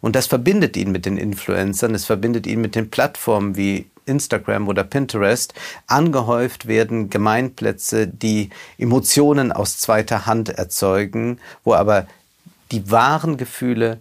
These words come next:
keinen Ausdruck finden. Der Film erzeugt eine ästhetische Klaustrophobie, sodass wir nur schauen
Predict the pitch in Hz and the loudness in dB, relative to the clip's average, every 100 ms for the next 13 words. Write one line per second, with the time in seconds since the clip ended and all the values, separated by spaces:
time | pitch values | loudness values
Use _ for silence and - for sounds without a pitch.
0 | _ - 123 117 117 113 110 - - 110 | _ -6 0 2 2 -2 -4 -6 0 2
1 | 110 - 87 - 90 85 - 90 87 - | 0 -2 -6 -6 -6 -6 -8 -14 -10 -4
2 | 95 - 147 156 147 - - 110 110 - | -2 2 2 2 -2 -12 -8 -6 -2 2
3 | 120 117 - 110 113 113 110 - _ - | 2 2 0 2 2 0 -4 -16 _ -2
4 | 127 - - 165 170 139 - 131 123 117 | -2 -2 0 0 0 -4 -2 2 2 2
5 | - - 120 113 120 120 - 110 - 113 | -6 -8 2 4 4 2 -4 -4 -2 -2
6 | 92 107 120 135 - _ - 117 107 107 | 0 0 0 -2 -10 _ -8 -2 0 0
7 | - 107 107 104 98 - 107 101 - 92 | -2 0 0 0 -4 -8 -4 -2 0 2
8 | 98 110 | 0 -2